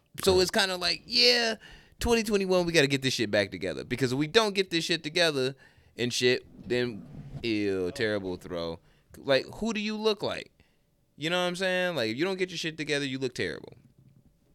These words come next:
Speaker 1: And it ain't like Viacom had that much motherfucking space to really be flawed anyway. At this point.
Speaker 2: Well, I think that was something important that he said in what he was talking about in the little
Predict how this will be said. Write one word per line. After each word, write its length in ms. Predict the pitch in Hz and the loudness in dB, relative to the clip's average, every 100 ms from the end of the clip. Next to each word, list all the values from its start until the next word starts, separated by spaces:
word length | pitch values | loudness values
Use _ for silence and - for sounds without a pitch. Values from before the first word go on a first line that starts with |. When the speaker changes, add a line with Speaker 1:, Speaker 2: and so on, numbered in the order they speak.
| _ - - - - - 123 | _ -16 -12 -10 -12 -6 0
Speaker 1:
And 80 | |
it 100 | 147 180 | 2 2
ain't 120 | 165 | 2
like 240 | 165 143 113 | 0 0 -6
Viacom 500 | 120 160 156 165 156 | -2 0 2 0 2
had 160 | 156 151 | 2 2
that 140 | 156 | 2
much 220 | 156 151 160 | 0 -2 -2
motherfucking 520 | 156 151 160 156 147 | -4 -4 -6 -6 -10
space 320 | 170 160 151 | -6 -6 -6
to 240 | 156 151 - _ _ _ _ _ - | -6 -6 -8 _ _ _ _ _ -6
really 360 | 117 165 147 139 | -2 0 0 -4
be 320 | 92 131 147 | -6 -4 -4
flawed 440 | 143 156 165 160 147 | -2 2 4 2 0
anyway. 480 | 196 160 85 - - _ _ _ _ _ _ _ _ _ _ - _ _ | -6 -6 -8 -14 -18 _ _ _ _ _ _ _ _ _ _ -20 _ _
At 200 | 110 113 | -4 0
this 200 | 143 196 | 2 2
point. 400 | - 165 180 190 _ - - - - - | 0 -2 -2 -6 _ -20 -20 -20 -20 -10
Speaker 2:
Well, 160 | - 180 | -2 0
I 80 | 185 | 2
think 260 | 196 185 | 2 2
that 180 | 180 175 | 4 2
was 120 | 156 | 2
something 300 | 170 165 147 139 | 0 0 0 -6
important 440 | 127 151 139 139 | -4 -2 -2 -4
that 140 | 131 | -4
he 80 | 127 | -4
said 320 | 123 135 135 | -6 -4 -4
in 140 | 127 123 | -4 -6
what 140 | 123 | -6
he 100 | 117 | -8
was 140 | 113 - | -10 -4
talking 340 | 143 135 120 | -2 -2 -6
about 340 | 110 113 107 101 | -8 -10 -8 -10
in 140 | 110 | -12
the 60 | 104 | -10
little 320 | 110 107 | -10 -10